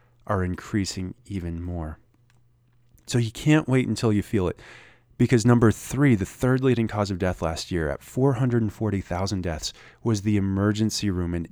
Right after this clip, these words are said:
errors performed inside the emergency room. And again, I don't blame the medical doctors for this. This is, this is like blaming the for-, the forest fires on the firefighters.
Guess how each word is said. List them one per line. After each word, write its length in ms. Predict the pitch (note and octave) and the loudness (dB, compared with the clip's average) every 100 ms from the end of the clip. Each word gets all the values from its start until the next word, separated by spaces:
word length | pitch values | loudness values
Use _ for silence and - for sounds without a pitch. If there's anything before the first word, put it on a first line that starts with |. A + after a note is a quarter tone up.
| _ | _
errors 480 | A2 G#2+ A2 A2 G#2 | 0 2 4 2 -2
performed 680 | - G#2 - - F#2+ F2 F2+ | -8 -10 -10 -8 -6 -4 -4
inside 340 | F#2+ F#2 F2+ | -4 -2 -2
the 80 | F2+ | -2
emergency 500 | F2 F2 F2 D#2 - | -4 -4 -6 -10 -12
room. 240 | D#2+ - _ _ _ _ _ _ - | -14 -16 _ _ _ _ _ _ -4
And 120 | A2+ | -2
again, 280 | A2+ A#2+ G2 | 2 2 4
I 80 | |
don't 160 | G2 C3 | 2 2
blame 200 | C3 A#2+ | 2 2
the 60 | G2+ | 2
medical 340 | F#2 G#2+ A2 | 0 -2 -2
doctors 360 | G#2 A2+ A#2+ G#2+ | -4 -4 -6 -6
for 140 | A#2+ | -4
this. 320 | A2 B2 - | -2 -2 -2
This 180 | B2+ B2 | -4 -2
is, 160 | B2 - - - | -4 -6 -16 -4
this 120 | C3+ | 2
is 40 | |
like 180 | C#3 A2+ | 4 4
blaming 360 | A2+ A2+ A#2+ A2 | 4 4 4 4
the 80 | F#2+ | 0
for-, 440 | - A2 A2+ - _ - | -2 2 2 2 _ -8
the 80 | |
forest 360 | G2+ A2+ A#2+ B2 | -2 4 4 4
fires 460 | - C3+ D3 D3+ - - - | 2 4 4 2 -4 -14 -2
on 260 | G#2+ A2+ | 0 2
the 240 | G#2 F#2+ F2 - | 2 0 -2 2
firefighters. 680 | A2 B2+ C#3+ C#3 E3 - | 6 6 4 2 2 0